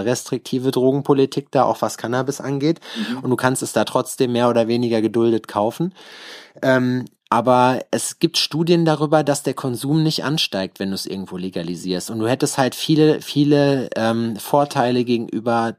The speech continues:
Speaker 1: den den jetzigen Projekten. Weil, wie du schon sagst, das Ding ist, wenn du das machen willst, kommst du eh dran. Das heißt, du kannst es nicht verbieten. Selbst im Gefängnis gibt's jede Droge, die man haben will, so. Und wenn der Raum, es sollte ja eigentlich hermetisch abgeriegelt sein.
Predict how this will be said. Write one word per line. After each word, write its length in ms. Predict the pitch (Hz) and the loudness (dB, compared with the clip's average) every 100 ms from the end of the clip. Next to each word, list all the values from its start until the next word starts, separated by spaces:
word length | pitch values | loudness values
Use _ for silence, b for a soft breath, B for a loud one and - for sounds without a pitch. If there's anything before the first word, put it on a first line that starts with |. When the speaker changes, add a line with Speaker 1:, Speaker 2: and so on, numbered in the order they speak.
| - | -2
Speaker 1:
den 400 | 113 113 110 107 _ b b b b b | 0 0 -4 -8 _ b b b b b
den 180 | 120 113 | 0 2
jetzigen 420 | 110 123 - 104 | 2 0 -2 -6
Projekten. 420 | - 92 90 - 107 | -4 -4 -4 -2 2
Weil, 180 | 113 | 2
wie 80 | 123 | 4
du 80 | 156 | 4
schon 240 | - 147 | 2 0
sagst, 300 | 127 131 - | 2 0 0
das 140 | 110 - | -6 0
Ding 160 | 143 | 2
ist, 160 | 170 165 | 2 2
wenn 120 | 143 | 2
du 80 | 151 | 4
das 200 | 135 - | 2 2
machen 300 | 151 - 131 | 0 0 0
willst, 260 | 123 160 - | 2 2 0
kommst 280 | 135 - 117 | -4 -2 -4
du 40 | |
eh 180 | 85 127 | 0 0
dran. 380 | 131 143 196 208 | 2 0 0 -2
Das 200 | 123 - | -4 -2
heißt, 300 | 120 117 - | -2 -2 -8
du 120 | 117 | -8
kannst 300 | 120 139 165 | -2 0 0
es 160 | 170 - | -2 0
nicht 140 | 160 | 0
verbieten. 480 | - 131 151 165 175 | 0 2 2 2 2
Selbst 280 | 127 135 110 | 4 2 -2
im 120 | 131 | -2
Gefängnis 480 | 110 135 151 143 - | -2 0 2 0 0
gibt's 240 | 104 - | -6 -2
jede 220 | 110 107 | -2 -2
Droge, 400 | 107 110 113 117 | -2 0 0 0
die 100 | 107 | -4
man 220 | 107 104 104 | -2 -2 0
haben 260 | 101 104 | 0 -2
will, 180 | 104 110 | -2 -4
so. 240 | 110 120 | 0 0
Und 320 | 143 117 107 - | 2 -2 -6 -4
wenn 200 | 90 101 | -4 0
der 200 | 117 117 | 2 4
Raum, 220 | 127 131 | 4 2
es 120 | - | -2
sollte 280 | 123 123 139 | 0 0 0
ja 60 | |
eigentlich 260 | 85 117 - | 0 -2 -4
hermetisch 420 | 120 117 123 107 | -2 -2 -2 -4
abgeriegelt 580 | - - 117 101 98 92 | -4 -4 -4 -4 -4 -6
sein. 320 | 98 92 135 | -6 -4 -4